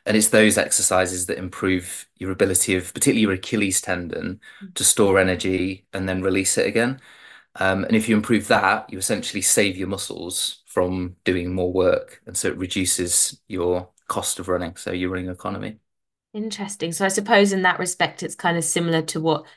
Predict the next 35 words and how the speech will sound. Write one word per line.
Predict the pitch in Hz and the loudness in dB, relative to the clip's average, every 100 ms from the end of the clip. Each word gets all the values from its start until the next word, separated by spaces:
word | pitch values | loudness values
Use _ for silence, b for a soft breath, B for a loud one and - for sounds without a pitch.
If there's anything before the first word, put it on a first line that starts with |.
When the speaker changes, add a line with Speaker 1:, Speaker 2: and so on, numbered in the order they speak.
| _ | _
Speaker 2:
carbon | 185 165 165 165 | 4 4 4 -2
plated | 170 151 - | -2 -4 -6
shoes | - 170 165 156 | -4 0 0 -2
can | 160 160 | -4 0
do | 165 160 156 156 B _ | 4 4 4 -2 B _
in | 165 | -2
the | 160 | 0
sense | 156 165 151 151 | 2 2 2 0
Speaker 1:
It, | |
Speaker 2:
that | 143 139 | 0 -2
it's, | - - | -6 -2
Speaker 1:
yeah. | 151 170 120 92 - | 0 2 0 -4 -8
Speaker 2:
yeah. | 180 165 156 160 _ _ _ | -6 -4 -6 -8 _ _ _
Speaker 1:
Yeah, | 139 | 6
it | 135 | 6
really | 165 139 | 6 6
is. | 151 113 - | 6 4 2
And | 117 117 110 | 0 0 -4
yeah, | 131 120 110 104 - | 0 2 2 -2 -12
I | - 123 | -14 -6
guess | 131 - _ - _ _ - | -4 -6 _ -20 _ _ -2
a | |
lot | 127 | -2
of | - | 0
people | 139 120 | 0 6
don't | 123 | 6
really | 110 107 | 6 2
draw | 113 117 | 4 4
those | 110 92 | 4 2
parallels, | - 123 110 95 90 | 0 0 2 0 -2
but | - 110 | -2 -2
it's | 147 | -2
not | - | -2
too | - 123 107 | 0 2 2
dissimilar. | 90 - 85 - - | 0 -4 -4 -8 -10